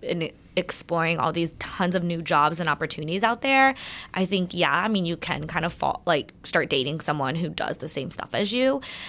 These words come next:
um, which is great, but I think it really just comes down to, like, what you're, what you're passionate about and what you do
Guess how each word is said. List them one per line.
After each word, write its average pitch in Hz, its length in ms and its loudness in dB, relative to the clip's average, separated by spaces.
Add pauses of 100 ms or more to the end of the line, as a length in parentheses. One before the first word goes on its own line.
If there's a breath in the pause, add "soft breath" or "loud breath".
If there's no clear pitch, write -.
(120)
um, 165 440 4 (240)
which 185 240 0
is 151 120 2
great, 180 540 4 (220)
but 170 500 6
I - 220 -6 (260)
think 220 140 0
it - 100 -2
really 220 160 2
just 180 140 -4
comes 185 180 -4
down 175 160 -2
to, 185 120 -4
like, 165 180 -2
what 165 120 -2
you're, 165 300 -4 (440)
what 180 280 -8
you're - 100 -8
passionate 160 420 -4
about 139 300 2
and 156 120 -4
what - 180 -6
you - 100 -6
do 131 460 -2